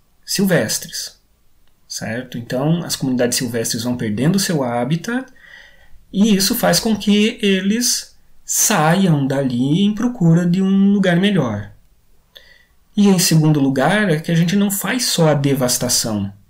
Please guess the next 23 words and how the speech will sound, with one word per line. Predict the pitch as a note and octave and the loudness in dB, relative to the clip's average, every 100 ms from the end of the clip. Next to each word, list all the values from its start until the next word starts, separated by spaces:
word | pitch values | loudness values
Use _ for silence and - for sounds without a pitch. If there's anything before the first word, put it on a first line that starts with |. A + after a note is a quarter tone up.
| _ _ _ - - | _ _ _ -20 -10
né, | A#2 D#3 | -4 -2
a | D#3+ | -2
degradação, | C3 B2 B2 A#2+ - B2 G#2+ G2 - | -2 -2 0 0 0 -2 -4 -6 -10
a | B2 | -6
gente | B2+ - | -6 -4
também | C#3+ C3 C3 D3 G3 - - - - _ | 0 2 4 2 2 -2 -18 -20 -20 _
invade. | F#3+ G3 C#3+ A#2+ B2+ A2 G2 - - _ - - _ | 4 4 4 2 0 -4 -10 -16 -20 _ -20 -20 _
Então, | C3 C#3 | -4 2
no | D#3 | 2
momento | F#3 E3+ F3 E3 | 4 4 6 4
em | |
que | D#3+ | 2
a | |
gente | C3 B2 D3 | 0 -2 -2
invade | C3+ A#2+ C3 F#3+ G#3+ E3 A#2+ G#2 | -2 -2 0 0 2 2 0 -2
depois | A#2+ A#2+ C3 B2 | -4 -2 0 0
da | A#2+ | -2
degradação, | A2+ A#2 A2+ A2 - F3 G3 D#3+ - - - - | -2 -2 -2 -2 0 2 2 0 -6 -14 -20 -10
a | D#3+ | 0
gente | E3 F3 | 0 2
chega | - F#3 | -2 0
muito | F3+ F#3+ G3 | 2 2 0
próximo | G3 D3+ D3 - F3 G3 | 0 2 2 2 2 2